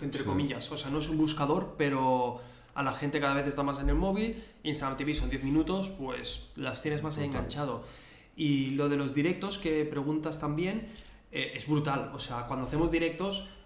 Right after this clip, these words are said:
Speaker 1: os coláis de toda la gente que
Speaker 2: Claro.
Speaker 1: tiene las stories. Entonces,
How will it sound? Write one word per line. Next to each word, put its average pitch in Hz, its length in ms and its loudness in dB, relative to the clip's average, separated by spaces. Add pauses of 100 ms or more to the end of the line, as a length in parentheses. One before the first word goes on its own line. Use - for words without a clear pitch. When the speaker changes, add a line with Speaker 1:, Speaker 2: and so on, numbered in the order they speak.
(100)
Speaker 1:
os 147 160 -2
coláis 156 760 2
de 165 100 2
toda 165 220 0
la 151 100 0
gente 160 340 4
que 139 60 2
Speaker 2:
Claro. 147 160 0
Speaker 1:
tiene 156 160 0
las 147 120 -2
stories. 147 580 -2
Entonces, 139 640 -6